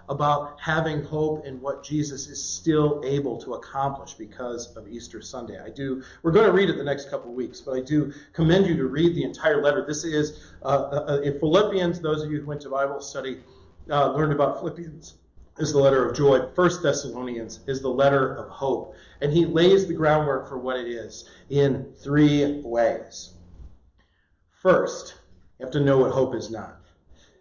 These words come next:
Hope is not saying it's all going to be okay. And hope is not trying to, uh, take the lemons that life has given you and make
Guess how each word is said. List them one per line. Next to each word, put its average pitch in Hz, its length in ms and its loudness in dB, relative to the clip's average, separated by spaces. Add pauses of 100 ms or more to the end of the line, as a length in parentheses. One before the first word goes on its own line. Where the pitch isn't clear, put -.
(280)
Hope 233 360 6
is 233 180 -2
not 185 440 2
saying 127 760 -8 (360)
it's 156 340 -4
all 156 640 4
going 156 360 -4
to - 140 -10
be 143 680 -6 (120)
okay. 117 720 0 (600)
And 156 200 4
hope 196 600 4
is 156 280 -2
not 160 840 -2
trying 165 480 2
to, 151 520 -4 (440)
uh, 143 320 2
take 165 300 0
the 170 80 -2
lemons 151 640 -6
that 151 220 -6
life 139 300 -2
has 131 240 -10
given 139 340 -4
you 151 340 -2
and 131 200 -2
make 131 280 0